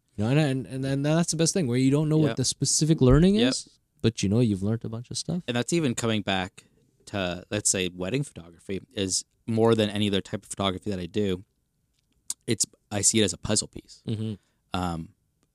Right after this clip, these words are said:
Speaker 2: you know, I, I, I, every exposure is a puzzle, right? To properly get it. And for anyone that's not, uh, like, really big into, like, you know, video or audio world, but, you know, your I S O, your aperture, and your shutter speed, and getting them kind of all in the angle to get the proper shot and the proper light,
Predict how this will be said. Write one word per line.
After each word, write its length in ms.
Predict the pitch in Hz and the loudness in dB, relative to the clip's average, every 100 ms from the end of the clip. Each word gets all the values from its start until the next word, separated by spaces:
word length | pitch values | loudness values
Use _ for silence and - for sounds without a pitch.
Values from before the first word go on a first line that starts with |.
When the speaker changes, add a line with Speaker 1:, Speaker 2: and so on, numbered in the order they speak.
| _ | _
Speaker 2:
you 120 | 101 | -8
know, 200 | 92 87 - | -6 -8 -8
I, 140 | 101 101 | -8 -8
I, 140 | 98 - | -10 -12
I, 80 | - - _ - _ | -16 -20 _ -20 _
every 200 | 120 117 | -2 0
exposure 460 | 101 - 104 104 95 | 0 0 0 0 -2
is 100 | 85 | -10
a 40 | |
puzzle, 440 | 82 - 95 - _ | -10 -8 -8 -10 _
right? 260 | 87 90 95 _ | -10 -8 -8 _
To 160 | - 85 | -8 -8
properly 720 | - 87 - 90 82 82 _ _ - | -4 -4 -4 -6 -6 -8 _ _ -10
get 160 | 90 | -8
it. 80 | 98 | -6
And 100 | 101 | -6
for 60 | 113 | -6
anyone 240 | 110 101 | -4 -4
that's 220 | 98 - | -6 -8
not, 260 | 95 95 87 _ _ | -8 -8 -10 _ _
uh, 120 | 98 90 | -16 -14
like, 160 | 87 - 104 | -16 -18 -8
really 200 | 101 90 | -6 -6
big 200 | 92 87 | -6 -8
into, 280 | 87 - 95 | -8 -8 -8
like, 220 | 90 82 - - - _ - - | -12 -18 -20 -20 -20 _ -20 -8
you 120 | 104 | -6
know, 120 | 85 - _ _ 113 | -6 -12 _ _ -6
video 260 | 104 95 | -2 0
or 200 | 92 87 - _ - | -2 -4 -8 _ -10
audio 320 | 92 92 90 _ _ _ _ _ _ _ | -8 -6 -10 _ _ _ _ _ _ _
world, 360 | 110 123 95 107 | 4 4 4 0
but, 200 | 95 95 _ _ _ | -2 -2 _ _ _
you 40 | 104 | -4
know, 80 | |
your 140 | 98 98 | -4 -2
I 180 | 107 104 | -2 0
S 180 | 101 110 | 2 2
O, 280 | 101 95 95 | 2 0 -4
your 100 | 101 | -6
aperture, 600 | 98 - - 107 101 95 | -6 -8 -8 -4 -4 -4
and 200 | 101 92 | -8 -14
your 100 | 92 | -12
shutter 220 | - 113 | -4 -2
speed, 280 | - 90 87 | -2 -10 -12
and 180 | 92 95 | -10 -8
getting 220 | 98 104 | -6 -4
them 160 | 101 98 | -4 -6
kind 220 | - 98 | -8 -10
of 80 | 87 | -8
all 360 | 98 92 98 | -2 -2 0
in 80 | 101 | -4
the 100 | 101 | -6
angle 220 | 92 95 | -10 -14
to 100 | - | -10
get 100 | 101 | -10
the 60 | - | -10
proper 380 | - 110 - 113 | -6 -6 -2 -6
shot 260 | - 98 | -4 -6
and 80 | 92 | -6
the 40 | 87 | -10
proper 380 | - 101 110 | -8 -6 -6
light, 320 | 92 92 95 | -8 -8 -12